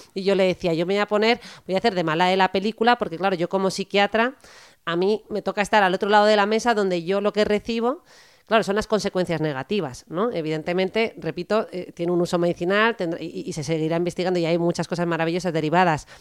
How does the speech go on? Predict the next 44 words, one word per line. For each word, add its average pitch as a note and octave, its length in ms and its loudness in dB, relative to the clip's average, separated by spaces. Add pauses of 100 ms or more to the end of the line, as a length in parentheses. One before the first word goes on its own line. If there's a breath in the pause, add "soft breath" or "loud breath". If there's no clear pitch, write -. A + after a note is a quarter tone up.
(160 loud breath)
de F#3 160 6
este, E3+ 400 2 (240 loud breath)
eh, E3+ 160 0
fascinante E3 580 -2
campo, A3+ 460 2
pero F3+ 160 2
es F3 120 0
cierto G3 440 -2
que E3 320 -4
a D#3 80 -10
nosotros G3 500 -2
nos F3+ 140 -4
siguen E3+ 200 -4
llegando E3+ 520 -4
una F#3 400 2
cantidad F3 320 -2
enorme, F3+ 260 0
sobre D3 200 -8
todo E3 180 -2
de D#3+ 100 -2
jóvenes, G3+ 640 0
que E3 120 -12
yo D#3 120 -6
creo F3+ 160 -6
que F3+ 80 -4
esto F3 240 -2
además E3 260 -2
lo D#3+ 80 -2
podemos E3 220 -2
matizar E3+ 320 -4
luego F3 160 0
con E3 120 -4
respecto D#3+ 300 -8
a D3+ 60 -8
poblaciones, D#3+ 600 -4 (360 loud breath)
¿no? F#3 100 0
de F3+ 60 2
otras, D#3 480 -2
eh, D#3 280 -2
culturas, F3+ 360 -4
pero F3 120 -2
aquí F3+ 120 -8
sobre F#3+ 180 0
todo, G3 260 2